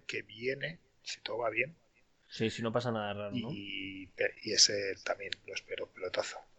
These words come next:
Speaker 2: No se ha visto nada de gameplay del juego, ¿no? Si no, no me equivoco.
Speaker 1: De
Speaker 2: ¿O sí?
Speaker 1: Diablo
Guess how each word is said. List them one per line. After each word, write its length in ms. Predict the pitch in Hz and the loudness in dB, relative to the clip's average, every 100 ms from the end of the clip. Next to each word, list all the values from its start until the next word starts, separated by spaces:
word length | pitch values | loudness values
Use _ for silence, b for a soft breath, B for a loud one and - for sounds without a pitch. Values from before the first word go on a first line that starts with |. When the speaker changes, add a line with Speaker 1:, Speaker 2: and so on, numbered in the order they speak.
| - _ _ _ _ _ _ _ _ _ _ _ _ | -20 _ _ _ _ _ _ _ _ _ _ _ _
Speaker 2:
No 60 | 117 | 2
se 100 | 156 | 6
ha 20 | |
visto 240 | 147 - 117 | 6 8 6
nada 140 | 110 | 6
de 100 | 107 104 | 4 4
gameplay 320 | 98 117 147 | 4 6 6
del 80 | 107 | 4
juego, 280 | - 131 123 | 4 6 6
¿no? 200 | 131 196 | 4 0
Si 140 | - | 0
no, 100 | 110 | 0
no 80 | 110 | 0
me 100 | 110 | -2
equivoco. 480 | 98 113 143 107 - _ _ - | 2 2 2 0 -4 _ _ -2
Speaker 1:
De 100 | 113 | 2
Speaker 2:
¿O 40 | |
sí? 60 | 107 | 6
Speaker 1:
Diablo 280 | 120 156 | 6 6